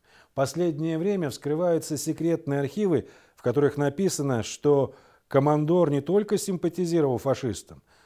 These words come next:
что он страшно ненавидел евреев. Кусто неоднократно обвинялся в непрофессионализме и паранаучности его работ.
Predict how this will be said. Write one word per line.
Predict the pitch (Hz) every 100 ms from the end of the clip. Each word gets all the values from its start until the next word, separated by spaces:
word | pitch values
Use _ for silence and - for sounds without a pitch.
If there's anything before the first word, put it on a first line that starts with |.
| _
что | -
он | 120
страшно | - 143 147 -
ненавидел | 160 160 160 170 175
евреев. | 180 185 196 226 180 90 - _ _
Кусто | 117 - 170
неоднократно | 156 135 117 113 - 139 123
обвинялся | 117 107 113 123 110 107
в | 101
непрофессионализме | 113 101 101 101 85 98 98 104 143 123 123
и |
паранаучности | 113 117 110 104 104 113 - 104 95 -
его | 95 92
работ. | 87 73 64 -